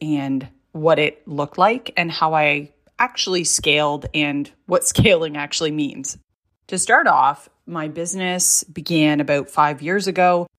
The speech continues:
I'd always been interested in online marketing, but really I had invested a ton of time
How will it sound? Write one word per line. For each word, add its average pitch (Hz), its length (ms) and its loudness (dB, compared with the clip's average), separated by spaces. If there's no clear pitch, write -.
I'd 185 140 0
always 233 220 2
been 180 160 -4
interested 170 500 -2
in 151 260 -4
online 151 480 -2
marketing, 185 640 -4
but - 320 0
really 175 640 2
I 160 160 2
had 165 120 2
invested 151 720 -2
a 165 100 -4
ton 180 420 0
of 156 100 -10
time 151 600 -4